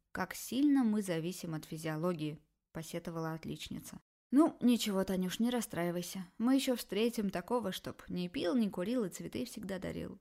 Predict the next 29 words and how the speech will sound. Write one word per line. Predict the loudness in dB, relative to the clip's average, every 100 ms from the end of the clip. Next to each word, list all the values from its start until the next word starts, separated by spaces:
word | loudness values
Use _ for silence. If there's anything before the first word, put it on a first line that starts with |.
| -2
Ну, | 0 0 -2 _ -14
и | -12
так | -10 -10
далее, | -10 -12 -16 -12
по | -10
тексту. | -10 -16 -20 _ _ _ 0
«Главное, | 6 6 6
чтобы | 2 0 0
он | 2
Таню | 2 2 2
уважал | 0 0 0 0
и |
ценил», | -2 -2 0 0 -2 _ _ _
поддакнула | -12 -8 -6 -8 -6 -8 -8
феминистка. | -10 -6 -4 -4 -10 -16 -18 _ -20 -20 -20 -20 -12
«А | -6
будет | -2 -2 0
ли | 2
он | 2 2
таким | 0 0 0
немного | 2 0 0
непредсказуемым, | 0 0 -4 -2 -2 0 2 2 2 2 0 0
веселым, | -2 -4 -4 -4 -2 -2 -4 -8
с | -6
прекрасным | -6 -2 -4 -2 -4
чувством | -4 -6 -6 -4
юмора | -2 2 2 2 0
и | -6
красивым, | -6 -6 -6 -6 0 0